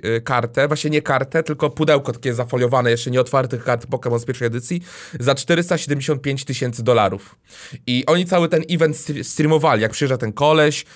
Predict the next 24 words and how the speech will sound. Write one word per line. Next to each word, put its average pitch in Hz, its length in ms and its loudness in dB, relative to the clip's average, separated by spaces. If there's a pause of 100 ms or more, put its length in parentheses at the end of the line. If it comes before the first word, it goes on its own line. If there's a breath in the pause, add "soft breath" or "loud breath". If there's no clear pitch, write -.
(140)
eksperci 120 460 0
oglądają 147 300 4
te 156 120 0
karty 147 380 0
i 123 40 -4
tak 117 140 0
dalej, 120 220 2
i 117 40 -4
tak 113 140 -2
dalej. 156 340 2 (300 loud breath)
I 135 100 2
okazało 156 260 4
się 156 120 -2
w - 40 -6
końcu, 156 220 0
że 131 80 -8
to 139 80 -4
pudełko 139 380 0
właśnie 131 300 0
było 123 460 2 (540)
też, - 320 0 (240)
e, - 80 -6
otwierane 123 520 2
już. - 340 -10